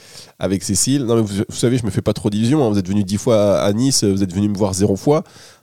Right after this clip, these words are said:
Ne vous inquiétez pas, <laughs> je suis là quand même. Je, je, j'ai, j'ai le moral bien accroché. Mais, euh, vous pouvez passer l'été avec Cécile en écoutant les podcasts,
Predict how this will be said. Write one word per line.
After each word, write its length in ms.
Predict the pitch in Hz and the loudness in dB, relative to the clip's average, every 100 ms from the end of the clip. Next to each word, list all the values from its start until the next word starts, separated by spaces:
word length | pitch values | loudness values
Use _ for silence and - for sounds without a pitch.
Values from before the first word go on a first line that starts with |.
| - | -8
Ne 60 | |
vous 80 | 98 | -6
inquiétez 260 | 98 - 147 | -4 -2 0
pas, 320 | 180 135 - - 156 | 2 0 -4 -14 -12
<laughs> 140 | - | -6
je 80 | 165 | -4
suis 240 | - - - | -2 -4 -4
là 140 | 151 143 | -4 -2
quand 140 | 143 | -2
même. 200 | 123 147 139 - - - - | 0 -2 -4 -16 -20 -20 -8
Je, 240 | 98 107 | -2 0
je, 380 | 98 104 101 95 | 2 0 0 0
j'ai, 140 | 101 104 - | 0 -2 -2
j'ai 160 | 95 104 | -4 0
le 80 | 117 | 2
moral 260 | 127 151 | 2 2
bien 160 | 123 127 | 2 0
accroché. 460 | 120 143 - 160 - - - - | 0 -2 0 -2 -4 -14 -14 -8
Mais, 200 | 107 131 | 0 2
euh, 180 | 135 117 | 4 2
vous 120 | 107 | -2
pouvez 240 | - 139 262 | -4 0 2
passer 260 | - 156 | 2 0
l'été 220 | 143 - | -2 0
avec 180 | 135 120 | 0 0
Cécile 220 | 117 147 | -2 -2
en 80 | 135 | 0
écoutant 300 | 107 - 123 | 0 -2 -2
les 100 | 110 | -2
podcasts, 440 | 98 - 110 - | -2 -2 -2 -4